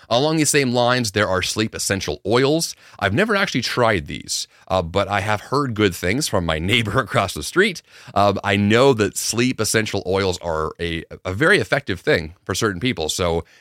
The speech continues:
that may be my own personal next experiment. Now, if we go beyond kind of those natural solutions, right, the,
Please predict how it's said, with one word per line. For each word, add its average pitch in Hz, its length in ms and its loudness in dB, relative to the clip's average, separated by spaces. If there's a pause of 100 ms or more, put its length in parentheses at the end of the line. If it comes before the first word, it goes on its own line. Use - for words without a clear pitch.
that 107 160 2
may 107 140 0
be 95 240 2
my 92 180 0
own 92 240 -2
personal 92 520 -2
next 87 420 -2
experiment. 78 760 -2 (1160)
Now, 127 120 2
if 131 80 0
we 139 60 -2
go 160 100 0
beyond 160 380 4
kind 143 140 2
of 110 120 -2
those 107 340 4
natural 120 840 0
solutions, 143 800 0
right, 113 280 2
the, 90 320 -2